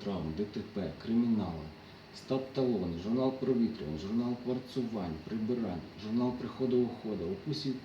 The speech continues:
тварин і т.д. і т.п. Дуже багато. Колеги жартують, що пацієнти заважають займатися медичною документацією. А ще наказ на наказі. Підпишіться, лікарю, що ви ознайомились з мільйоном наказів.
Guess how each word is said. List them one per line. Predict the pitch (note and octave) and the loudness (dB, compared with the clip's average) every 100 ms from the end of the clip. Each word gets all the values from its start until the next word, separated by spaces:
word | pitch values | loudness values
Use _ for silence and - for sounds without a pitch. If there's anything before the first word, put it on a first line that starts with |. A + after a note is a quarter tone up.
| - | -4
тварин | B2 A#2+ | 0 2
і | F#2+ - - - | 0 -4 -10 -4
т.д. | G#2+ A2+ | 2 2
і | |
т.п. | - - - D2+ - - - - | 0 -6 -10 -12 -14 -18 -18 -12
Дуже | G#2+ A2 G#2 | -4 -2 -2
багато. | E2+ D#2+ D2 - - - - - - | -4 -8 -10 -12 -16 -16 -18 -18 -8
Колеги | - C#3 D3 | 2 6 6
жартують, | C#3 C3+ - D3 B2 | 4 0 0 2 2
що | A#2 | 0
пацієнти | - A2 A#2+ B2+ B2 | -4 -2 2 2 2
заважають | G#2+ G#2+ A2 G#2+ A#2+ A#2 | -2 0 0 0 0 0
займатися | F#2+ G2+ G2+ A2 A2 G2+ - - | 2 2 2 0 -2 -4 -6 -6
медичною | F#2+ G2+ - G2 E2 | -2 -2 -2 -6 -4
документацією. | F#2 F2+ F#2 D#2+ E2 D#2+ - - - - - - - - - - - - - - - - | -6 -4 -6 -4 -6 -8 -8 -10 -10 -12 -18 -20 -20 -20 -18 -18 -18 -18 -18 -18 -20 -12
А | - | -4
ще | - | 2
наказ | D#3 C3+ B2 B2 | 4 4 2 2
на | A#2 | 4
наказі. | A2 G#2+ F#2 F#2 D2+ - - - - - | 4 2 0 -2 -4 -10 -14 -18 -20 -4
Підпишіться, | D3 - D3+ E3+ - A#2 | -2 0 0 0 0 4
лікарю, | A2+ A2+ G#2 G2 | 4 4 2 0
що | F#2+ A2 | 0 0
ви | G#2+ A2+ | 2 2
ознайомились | G2+ A2 A#2 G#2 F#2+ F#2 - | 2 4 4 4 2 -2 -2
з | |
мільйоном | A2 G#2+ A2 A2 G#2 G2 | 2 4 4 4 4 2
наказів. | F#2+ F#2+ F#2 F2+ | -2 -2 -4 -4